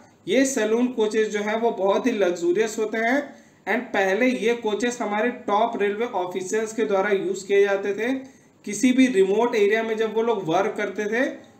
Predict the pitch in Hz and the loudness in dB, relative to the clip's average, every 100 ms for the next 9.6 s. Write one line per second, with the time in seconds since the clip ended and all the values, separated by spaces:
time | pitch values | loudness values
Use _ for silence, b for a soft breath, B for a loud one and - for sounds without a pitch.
0 | B - 240 233 247 254 262 262 214 196 | B -4 0 2 4 4 2 0 2 4
1 | 214 254 254 208 208 226 185 196 220 214 | 4 4 2 0 0 -2 4 4 4 2
2 | 202 208 226 240 220 202 220 214 214 226 | 0 -2 -2 -2 0 0 0 -2 -2 -2
3 | 175 170 202 220 214 202 202 208 156 160 | 0 0 0 -2 0 2 2 2 -4 -6
4 | 196 202 202 196 214 277 - B B B | -6 -6 -2 -2 0 -2 -4 B B B
5 | B 214 226 254 262 220 214 247 254 - | B -2 2 2 2 2 0 2 0 0
6 | 208 226 247 247 202 202 - 233 226 233 | -2 0 2 0 2 0 0 -4 -2 -4
7 | 208 220 220 240 302 - B B B 196 | -4 -2 2 2 0 -8 B B B 0
8 | 202 240 247 220 214 226 240 285 233 - | 2 2 4 4 4 2 2 0 -2 -8
9 | - 226 226 214 220 226 | -4 -2 0 -2 -2 0